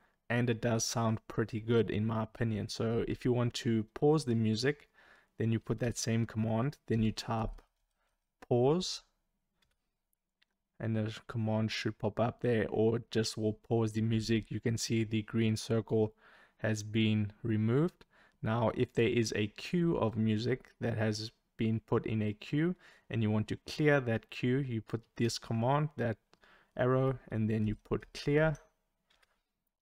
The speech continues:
and that should clear the music queue. And you can just repeat that process, and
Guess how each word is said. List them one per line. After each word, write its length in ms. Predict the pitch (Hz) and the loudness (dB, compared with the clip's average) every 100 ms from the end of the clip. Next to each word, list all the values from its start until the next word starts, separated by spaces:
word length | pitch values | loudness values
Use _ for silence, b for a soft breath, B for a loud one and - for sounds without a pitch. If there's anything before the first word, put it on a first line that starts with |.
| _ | _
and 160 | 113 113 | -4 -2
that 220 | 120 - | -2 -2
should 320 | - 117 - | -2 -4 -4
clear 520 | - - 120 113 117 110 | -4 4 6 6 4 0
the 320 | 110 110 107 - | 0 2 0 0
music 540 | 110 110 110 107 107 - _ | 0 2 2 2 -2 -4 _
queue. 400 | - - 139 107 - | -4 2 2 2 -2
And 180 | - 110 | -2 -2
you 60 | 107 | -2
can 180 | 113 | -2
just 260 | 110 117 - | -2 -4 -2
repeat 380 | 113 - 127 120 | -6 -2 -2 0
that 200 | 110 - | -2 0
process, 600 | 143 160 - 110 107 - b b b b b - | 0 2 2 0 0 -6 b b b b b -6
and 460 | 113 113 113 110 | -2 0 0 -2